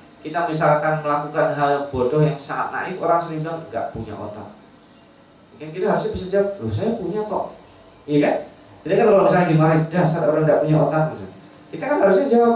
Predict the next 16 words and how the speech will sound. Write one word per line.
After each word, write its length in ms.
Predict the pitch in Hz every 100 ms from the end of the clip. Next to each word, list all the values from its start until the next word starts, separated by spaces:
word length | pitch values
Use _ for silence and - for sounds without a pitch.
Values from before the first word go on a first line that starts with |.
| 233
"Punya 400 | - 226 277 254
saya." 260 | 233 254 254 - - - - - -
Gitu 160 | - -
kan? 180 | - - - - - - - - 147
Nah, 180 | 151 - - - - - -
ketika 480 | 190 190 196 214 208 196 190
otak 240 | 214 214
itu 180 | 214 220 214
tidak 320 | 190 156 -
digunakan, 640 | 165 160 156 - 143 -
itu 160 | 180 202 202
tidak 160 | 139
sebut, 480 | 117 - 156 180 -
disebut 320 | 139 - 170
dengan 240 | 131 123 123 123
lub. 240 | 139